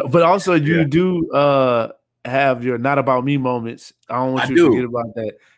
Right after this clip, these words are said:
Speaker 2: Okay,
Speaker 1: Yeah,
Speaker 2: yeah.
Speaker 1: so that, that, that's really good. Just really quick, share the, share with them about that.
Speaker 2: Okay, yeah, yeah. So, um,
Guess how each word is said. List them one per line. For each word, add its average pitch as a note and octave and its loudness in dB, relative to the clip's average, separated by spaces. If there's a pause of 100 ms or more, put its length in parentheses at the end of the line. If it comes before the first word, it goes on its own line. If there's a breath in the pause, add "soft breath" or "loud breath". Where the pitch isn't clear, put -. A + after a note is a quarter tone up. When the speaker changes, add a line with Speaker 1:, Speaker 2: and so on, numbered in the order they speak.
(120)
Speaker 2:
Okay, B2+ 2
Speaker 1:
Yeah, E3 0
Speaker 2:
yeah. E3+ -2
Speaker 1:
so B2+ -2
that, C3+ 0
that, C3+ -2 (140 soft breath)
that's C#3 -2
really C#3+ 0
good. A#2+ -6
Just B2+ -10
really C3+ -4
quick, A#2+ -6
share C3 -8
the, A#2+ -10
share C3 -8
with A2+ -12
them A2 -12
about G2 -8
that. - -10 (400)
Speaker 2:
Okay, B2 0
yeah, C3+ 2
yeah. B2 0
So, A#2+ -4
um, F#2 -6